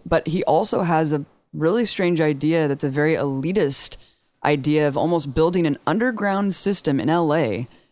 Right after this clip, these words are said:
No, not a public transportation system. No, not a subway system,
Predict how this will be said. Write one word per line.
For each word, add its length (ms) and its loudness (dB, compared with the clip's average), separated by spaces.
No, 360 2
not 240 2
a 60 0
public 340 -2
transportation 640 0
system. 360 -2
No, 180 2
not 160 2
a 40 -2
subway 440 0
system, 500 -4